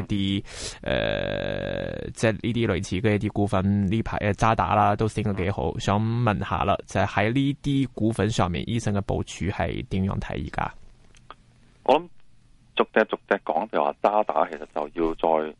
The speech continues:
Speaker 2: 睇埋個，等埋個業績出嚟啦。
Speaker 1: 嗯。
Speaker 2: 即係至少等到業績出嚟，噉如果你話業績係，係好嘅，亦都有啲 good news 嘅話，
Speaker 1: 嗯。
Speaker 2: 噉嗰陣時睇吓去到咩位，再諗吓會唔會去，先去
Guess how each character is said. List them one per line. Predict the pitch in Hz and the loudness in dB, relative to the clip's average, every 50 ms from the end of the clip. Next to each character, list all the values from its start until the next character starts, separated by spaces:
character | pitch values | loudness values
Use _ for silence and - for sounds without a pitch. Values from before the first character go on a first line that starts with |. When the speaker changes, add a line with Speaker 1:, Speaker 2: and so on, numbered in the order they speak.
| _ - | _ -14
Speaker 2:
睇 | - - - 80 | -8 -6 -6 -4
埋 | 110 101 85 71 71 | -4 -2 -4 -4 -2
個， | - 82 80 80 78 78 78 80 - - _ _ _ - - _ _ _ _ - | 0 2 2 4 4 2 2 0 -2 -6 _ _ _ -20 -20 _ _ _ _ -2
等 | 92 95 | 0 0
埋 | 107 101 85 80 | 0 0 -2 0
個 | - 80 | -2 -2
業 | 78 80 78 - | -4 -6 -8 -6
績 | - - - | -6 -6 -4
出 | - - 90 | -4 -4 -4
嚟 | 80 76 - | -4 -4 -4
啦。 | - 80 78 78 - _ - - - | -4 -6 -6 -6 -10 _ -16 -6 -2
Speaker 1:
嗯。 | 107 98 92 90 | 0 0 2 2
Speaker 2:
即 | 85 110 | 2 0
係 | 107 - | 0 -2
至 | - 92 - | -6 -10 -8
少 | 90 90 92 - _ - - | -6 -8 -8 -10 _ -10 -4
等 | - 82 90 | -4 0 0
到 | 101 95 | 0 0
業 | 90 87 - - | -2 -4 -6 -6
績 | - - | -6 -4
出 | - - 107 | -4 -2 -2
嚟， | 92 90 71 - | 0 0 -2 -2
噉 | - 78 | -4 -6
如 | 95 98 95 95 | -2 0 0 2
果 | |
你 | 98 | 2
話 | 87 78 | 2 2
業 | 78 82 - _ - | 0 -4 -10 _ -6
績 | 101 - - - | -6 -6 -4 -4
係， | 80 78 73 - - - - _ _ _ _ - - - | -4 -4 -6 -8 -16 -20 -20 _ _ _ _ -20 -6 -2
係 | - 82 76 | -2 -2 0
好 | - 71 71 85 85 | 0 -2 -2 -2 -4
嘅， | - 82 82 78 | -4 -4 -4 -4
亦 | - - | -8 -6
都 | - 95 | 0 0
有 | 90 80 78 | 2 2 0
啲 | - - 90 87 87 87 87 87 - - - _ - | -2 -8 -10 -8 -8 -8 -8 -10 -12 -18 -20 _ -6
good | - 98 92 - | -4 -4 -4 -2
news | 95 92 87 87 - - | -2 -2 -2 -2 -4 -4
嘅 | - 80 | -2 0
話， | 76 73 73 80 82 85 - | 2 2 2 2 0 0 -2
Speaker 1:
嗯。 | - 87 92 92 - _ - - _ _ _ | -4 -6 -8 -14 -20 _ -20 -20 _ _ _
Speaker 2:
噉 | - 87 | 2 4
嗰 | 92 104 | 4 4
陣 | 104 - _ | 2 -4 _
時 | - 87 90 95 - _ _ _ _ _ _ _ _ _ _ - | -10 -10 -10 -10 -10 _ _ _ _ _ _ _ _ _ _ -2
睇 | - | 4
吓 | 107 107 120 117 | 4 4 4 4
去 | - - 98 | 0 -2 -4
到 | - 92 | -4 -4
咩 | 92 95 98 98 95 | -4 -2 -2 -2 -2
位， | 87 78 73 76 80 85 | -2 -2 -4 -4 -4 -4
再 | - 87 | -2 -2
諗 | 80 73 71 76 | 0 0 -2 -4
吓 | 87 87 82 | -2 -2 -2
會 | 78 80 | -2 -4
唔 | 78 76 78 | -8 -10 -6
會 | 80 78 | -4 -4
去， | 78 80 76 76 78 78 - _ _ _ | -2 -4 -4 -6 -8 -12 -18 _ _ _
先 | - 90 | -10 -10
去 | 85 - 80 76 | -8 -8 -8 -8